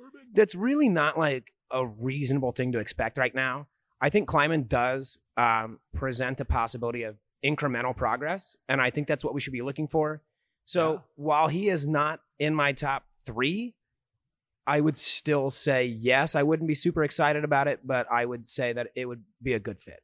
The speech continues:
Speaker 2: He's a guy that when I hear Trev Alberts talk, I think of Chris Kleiman. And yeah,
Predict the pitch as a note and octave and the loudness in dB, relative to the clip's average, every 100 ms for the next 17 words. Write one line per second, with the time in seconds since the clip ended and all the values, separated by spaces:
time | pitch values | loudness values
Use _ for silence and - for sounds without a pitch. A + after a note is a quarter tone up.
0 | _ - D#3 D#3 C3+ A#2+ B2 B2+ A#2+ A2+ | _ -6 -4 -2 0 2 2 -2 -4 -4
1 | A2+ G#2 B2+ C#3 - A#2+ B2 A2 E3 - | -8 -8 -8 -10 -8 -6 -4 -6 -8 -14
2 | - A#2 F2+ - _ _ _ _ _ _ | -8 -6 -8 -12 _ _ _ _ _ _
3 | B2+ A#2 B2 C3 - D#3 - C3+ A#2+ B2+ | -12 -10 -6 -8 -6 -8 -4 -4 -4 -6
4 | C#3 _ _ _ _ _ C3 C3 G#2 | -16 _ _ _ _ _ -4 -2 -2